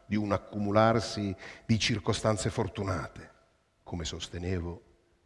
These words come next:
e tuttora sostengo io, bensì della provvidenza. Era un contrassegnato, sì, colui che gli stava davanti,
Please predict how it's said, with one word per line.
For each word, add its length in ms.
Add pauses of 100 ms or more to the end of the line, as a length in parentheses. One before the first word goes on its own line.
e 160
tuttora 400
sostengo 600
io, 280 (1120)
bensì 680
della 280
provvidenza. 880 (920)
Era 360
un 280 (120)
contrassegnato, 1200 (720)
sì, 480 (240)
colui 360
che 120
gli 140
stava 440
davanti, 640